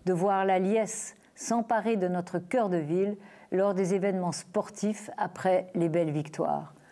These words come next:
Nous voulons que Beauvais vive au rythme des performances de nos champions olympiques, au rythme de toutes les animations sportives qui seront développées avec nos clubs pendant ces J O P pour fédérer le plus grand nombre de nos concitoyens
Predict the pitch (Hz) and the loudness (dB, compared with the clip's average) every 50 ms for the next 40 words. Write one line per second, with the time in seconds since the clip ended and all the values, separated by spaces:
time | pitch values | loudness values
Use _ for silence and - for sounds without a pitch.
0 | - - - - - - - - - - - - - 208 214 214 254 262 285 311 | -20 -20 -20 -20 -20 -20 -20 -20 -20 -20 -10 -4 0 2 2 4 4 4 4 2
1 | 294 - 254 214 196 240 226 208 262 269 254 196 220 233 208 190 226 226 - 240 | 2 2 2 2 2 2 2 2 2 2 2 2 0 0 2 2 2 0 2 0
2 | 240 - - 214 208 185 208 202 - 226 208 - - - 208 190 202 214 220 220 | -2 -2 -2 -2 0 0 0 -2 0 -2 -4 -2 -2 -2 0 0 2 2 2 2
3 | 196 196 180 180 185 175 - - 220 220 175 - - 214 202 175 190 185 175 170 | 0 0 -2 -2 -2 -4 -4 -2 -2 -2 -2 -2 -2 -2 0 0 0 0 0 0
4 | 160 - - - 170 180 - - - - - - - - - - - - 202 208 | -2 -4 -4 -6 -6 -6 -8 -14 -20 -20 -20 -20 -20 -20 -20 -12 -4 0 0 2
5 | 185 214 262 247 262 - 208 190 180 170 180 170 175 - - 349 349 - 240 226 | 2 2 0 0 -2 -2 -2 0 2 2 0 -2 -2 0 -2 -2 0 0 -2 0
6 | 196 185 214 208 208 208 202 202 190 202 - 240 240 226 - - - 190 - - | 2 2 2 2 2 0 0 0 -2 -2 -2 -2 -2 -2 -4 -4 -4 -6 -6 -6
7 | - - 202 202 196 185 151 151 151 - - - - - - - 190 170 - 185 | -8 -4 -2 0 0 0 0 -2 -6 -10 -16 -20 -20 -12 -6 -4 -2 0 0 0
8 | 170 185 185 165 165 226 220 214 226 214 220 220 226 214 202 180 180 185 180 - | 0 0 0 2 2 0 2 2 2 0 0 2 2 2 2 2 2 0 -2 -2
9 | 190 180 180 - 196 202 190 185 190 - 165 165 170 170 156 - 175 170 147 139 | -4 -4 -2 0 0 0 0 0 -2 -2 -2 0 0 -2 -2 0 0 0 0 0
10 | 180 196 180 170 160 170 - 175 180 208 233 - - - - - - - - - | 2 2 2 2 0 0 0 2 2 2 0 -4 -10 -20 -20 -20 -20 -20 -20 -10
11 | - - 175 - - - 240 233 202 233 208 214 220 196 185 175 180 - - 180 | -4 -4 -4 -2 -2 -2 0 2 2 2 2 2 2 2 2 0 0 -2 -4 -2
12 | 156 156 165 170 170 185 220 262 269 226 208 202 180 185 185 180 180 180 - 190 | 0 0 0 2 2 2 2 2 2 2 2 0 0 2 0 0 0 -2 -2 -4
13 | 165 - - 170 - - 180 165 160 165 160 170 214 | -4 -4 -4 -6 -2 0 0 2 2 2 0 -2 -4